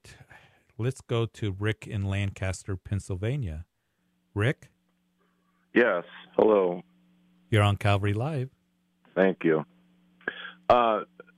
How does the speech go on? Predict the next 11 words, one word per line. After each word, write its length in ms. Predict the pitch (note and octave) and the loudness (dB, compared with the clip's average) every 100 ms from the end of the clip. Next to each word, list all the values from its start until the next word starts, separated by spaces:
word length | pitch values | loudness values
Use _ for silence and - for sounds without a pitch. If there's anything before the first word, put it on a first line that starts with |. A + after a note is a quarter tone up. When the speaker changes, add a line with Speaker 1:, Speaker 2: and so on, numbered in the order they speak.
| _ _ _ | _ _ _
Speaker 2:
my, 500 | - A2+ C3+ C#3+ C3 | 2 4 4 2 2
uh, 200 | A2 F#2+ E2 | 2 2 2
I 140 | A#2+ | 0
have 100 | C#3 | 2
a 80 | A2+ | 2
prayer 300 | - G#2 G2 | 2 2 4
request 480 | F#2+ - F2 E2+ E2 - - | 0 2 4 4 0 -6 2
with, 180 | E2+ - | 2 2
uh, 280 | F2 E2 D#2+ D#2 _ - | 2 4 2 0 _ -4
with, 140 | E2+ - | -2 2
uh, 240 | E2+ D#2 | 2 2